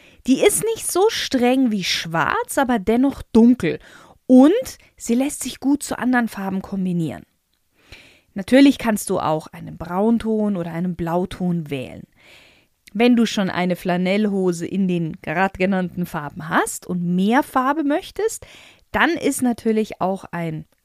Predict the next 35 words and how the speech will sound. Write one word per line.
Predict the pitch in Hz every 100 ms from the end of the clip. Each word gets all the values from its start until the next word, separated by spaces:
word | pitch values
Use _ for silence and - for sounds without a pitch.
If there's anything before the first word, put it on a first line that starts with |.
| _
Weinrot | 135 147 220 247 208 202 190 -
oder | 156 151
ein | 147 170
Dunkelgrün | 196 247 - 208 190 202 226 226
eine | - 165 160
sehr, | 165 202
sehr | 190 180
schöne | - 165 160
Alternative. | 110 151 156 - - - - - _ _ _ _ _ _ _ _ _ -
Ja, | 233 175
weil | 196 285
wir | 285
bei | 262 247
Flanell | - 190 190 196 349
sind, | 262 170 170 262 392 -
kommen | 214 302 311
wir | 240 -
auch | 214
gleich | - 202 311 -
mal | 208 -
zum | - 262
Flanellhemd. | 254 226 190 196 175 165 - - 190 196 269 453
Und | - 202 -
Achtung, | 208 220 - 269 269
jetzt | 202 208 208 202
wird | 190
es | 165 -
casual, | - 214 226 233 247 277 392 - - - - _ -
aber | 226 254 302 370 453 - _ _ _
ich | 226
muss | 277 381
sagen, | - 254 330 415
nicht | 330 403 - 240
minder | 294 359 330
stilvoll. | - - 247 285 - 165 -